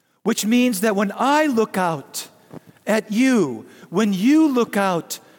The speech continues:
at each other, what are we to see?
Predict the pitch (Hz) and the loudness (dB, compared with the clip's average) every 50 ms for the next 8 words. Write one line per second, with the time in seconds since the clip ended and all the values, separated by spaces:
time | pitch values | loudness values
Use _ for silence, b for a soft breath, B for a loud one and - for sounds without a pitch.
0 | b b b 214 226 240 233 - - - 262 277 262 196 190 156 123 107 104 - | b b b 0 0 0 0 0 0 0 0 0 2 0 -2 -2 -4 -6 -12 -20
1 | - _ _ _ _ _ _ _ _ _ _ _ _ _ _ _ _ _ _ _ | -20 _ _ _ _ _ _ _ _ _ _ _ _ _ _ _ _ _ _ _
2 | _ _ _ _ _ _ - 170 226 262 269 262 254 233 262 254 - - 254 - | _ _ _ _ _ _ -4 -2 0 0 2 0 2 0 0 0 0 0 -2 -2
3 | - - - 285 302 302 294 269 226 170 123 101 - | -2 0 0 2 2 2 2 2 0 -2 -4 -8 -14